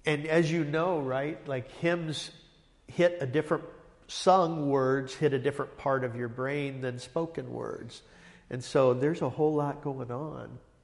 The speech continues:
So yeah, it's, that, that's all so valuable. And so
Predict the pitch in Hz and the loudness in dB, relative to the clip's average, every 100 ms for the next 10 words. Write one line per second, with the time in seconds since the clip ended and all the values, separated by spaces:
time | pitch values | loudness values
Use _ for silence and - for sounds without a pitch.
0 | _ _ _ _ - - 131 123 131 151 | _ _ _ _ -12 -4 -2 0 0 2
1 | 120 113 - 139 160 - 135 143 - 131 | 0 -4 2 2 2 0 -2 -2 -2 0
2 | 147 - 143 135 117 113 123 123 107 85 | 0 -2 -4 -2 -2 -2 -2 -6 -8 -8
3 | 104 - - _ _ - - _ - - | -10 -16 -20 _ _ -20 -20 _ -20 -20
4 | - - - - 156 - 185 170 160 - | -20 -20 -12 -2 0 4 8 8 6 -4